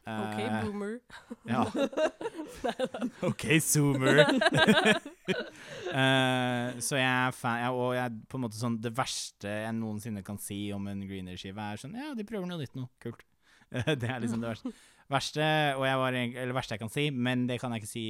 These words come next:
Speaker 2: om Father of All Motherfuckers, for jeg har hørt gjennom den. Eh, er bare tjuefem minutter lang,
Speaker 1: Mm.
Speaker 2: som er gans-, eller tjueåtte minutter eller noe sånt, men det er under en halvtime, ganske fett.
Speaker 1: Oi.
Speaker 2: Eh, og den var mye bedre <laughs> enn jeg trodde den skulle være.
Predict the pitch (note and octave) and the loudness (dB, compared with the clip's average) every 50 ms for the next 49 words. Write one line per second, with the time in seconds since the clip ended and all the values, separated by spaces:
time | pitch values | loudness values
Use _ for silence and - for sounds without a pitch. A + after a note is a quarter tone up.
0 | A2 A2 - G#2 G#2+ G#2 G2+ - - G#2+ G#2 G#2 G#2 G#2+ G#2+ G#2+ G#2 G#2 G#2 G#2 | -4 -4 -4 -4 -4 -4 -4 -4 -4 -6 -6 -6 -6 -8 -6 -4 -4 -4 -4 -6
1 | G#2 G2+ G#2 G2+ G#2 - - D3+ E3+ - - - A#2 A#2 A#2 A2+ A2+ A2+ A2+ A2+ | -6 -8 -8 -10 -12 -10 -10 -10 -10 -10 -6 -6 -4 -2 -2 -2 -2 -2 -2 -2
2 | A2 G#2 - A#2 - - G#2+ G#2 G#2 G#2+ B2 C#3+ D3 - _ _ _ _ - - | -4 -4 -6 -8 -8 -8 -8 -6 -6 -6 -6 -6 -8 -10 _ _ _ _ -20 -20
3 | _ _ _ _ _ - - G#2+ A2 G#2+ G#2 - - A#2+ C#3 D#3 D3 - - C3+ | _ _ _ _ _ -8 -4 -4 -2 -2 -4 -2 -4 -2 0 0 0 0 -2 -4
4 | - - A#2+ A2+ A2 A2 G2+ - A#2+ C#3+ F#3 A#3+ B3 _ _ _ _ _ _ _ | -4 -2 -2 -2 -2 -2 -4 -4 -6 -6 -6 -6 -8 _ _ _ _ _ _ _
5 | _ _ - - C#4+ G4 E4+ G#3+ B2+ B2+ A#2+ A#2+ A#2+ A#2+ A#2 A#2+ A#2 - - B2+ | _ _ -10 -8 -6 -6 -6 -6 -6 -4 -4 -4 -4 -4 -4 -4 -6 -4 -4 -4
6 | A#2 - - A2+ A2 G2 - G2+ G2 G2 C3 C#3 C3+ B2+ A#2+ A2+ G#2+ G#2+ G#2+ A#2 | -4 -4 -4 -4 -4 -4 -4 -6 -6 -4 -4 -2 -2 -2 -2 -2 -2 0 0 -2
7 | A2+ G#2 - G2+ G#2 C3+ D#3+ E3 D3 C3 A2+ - - - D3+ F3 - _ _ _ | -2 -2 -4 -4 -4 -4 -4 -4 -4 -6 -6 -8 -6 -6 -6 -6 -6 _ _ _
8 | _ - B3 D#4 E4 _ _ _ _ - - B2 B2+ B2+ B2+ B2 B2 B2 B2+ B2+ | _ -10 -10 -10 -10 _ _ _ _ -6 -4 -2 0 0 0 0 0 0 0 0
9 | B2 B2 A#2 - - C3 C3 B2+ B2+ B2+ B2 B2 B2 B2+ B2 B2 B2 B2 B2 C3+ | 0 -2 -4 -4 -4 -4 -2 0 0 2 2 2 0 0 0 -2 -2 -4 -4 -2
10 | C#3 C#3 C3+ C3+ D3+ E3+ D#3+ C#3 C3 A#2 A2 A#2 A2 F#2+ D3 B2+ B2+ - C#3+ D#3+ | -2 0 0 0 0 0 -2 -2 -2 -2 0 -2 -2 -2 -2 -4 -2 0 0 0
11 | C#3+ D#3 C3+ - - C3+ C3+ C3 D#3 F#3+ | 0 0 -2 -2 -6 -8 -6 -2 0 -2